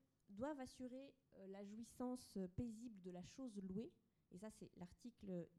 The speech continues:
dix mille sept cent dix-neuf du Code civil qui l'impose. C'est là le texte de référence, le socle,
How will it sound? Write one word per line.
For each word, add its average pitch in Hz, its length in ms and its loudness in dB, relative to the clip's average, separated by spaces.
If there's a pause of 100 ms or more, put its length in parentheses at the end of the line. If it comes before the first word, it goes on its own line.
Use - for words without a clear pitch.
(140)
dix 220 100 -6
mille 269 160 0
sept - 220 -8
cent 240 160 -4
dix-neuf 226 400 0 (120)
du 190 80 -6
Code 202 200 -4
civil 208 400 -6
qui 202 120 -12
l'impose. 185 580 -4 (1600)
C'est 240 140 2
là 247 120 6
le 240 100 6
texte 240 320 -2
de 196 140 -2
référence, 226 800 -2
le 202 140 -4
socle, - 440 -6